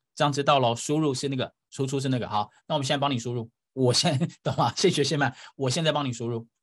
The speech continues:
我来帮你输入一个东西，叫做《What Is It》这一首歌，这样总可以了吧？对不对？我们再输入个东西嘛。好，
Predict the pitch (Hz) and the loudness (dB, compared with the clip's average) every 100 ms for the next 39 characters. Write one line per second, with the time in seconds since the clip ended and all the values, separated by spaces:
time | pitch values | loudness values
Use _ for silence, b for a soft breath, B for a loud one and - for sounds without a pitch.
0 | _ _ _ _ b b b _ _ 143 | _ _ _ _ b b b _ _ 4
1 | 131 117 113 123 143 143 123 110 - 131 | 6 6 4 4 2 0 -2 -4 -4 -2
2 | 131 120 131 123 117 120 120 - 117 123 | -2 -2 -4 -6 -4 -4 -4 -4 -4 0
3 | 117 110 120 113 101 _ _ _ _ _ | -2 -2 -4 -4 -6 _ _ _ _ _
4 | _ _ _ _ _ 123 117 117 - - | _ _ _ _ _ 2 2 2 -4 -4
5 | _ - 143 135 131 - - _ - 127 | _ 4 4 6 0 -2 -8 _ -2 0
6 | 123 98 85 _ 160 160 170 165 127 104 | 0 -2 -8 _ 0 0 0 -2 -2 -4
7 | 113 104 92 - _ _ _ _ 147 139 | -4 -4 -6 -8 _ _ _ _ -2 0
8 | 123 151 151 - 151 151 139 123 123 127 | 0 0 0 -2 -2 0 0 0 -2 -2
9 | - 120 113 - _ _ _ _ _ _ | -4 -4 -6 -8 _ _ _ _ _ _
10 | _ _ _ 110 104 | _ _ _ -4 -4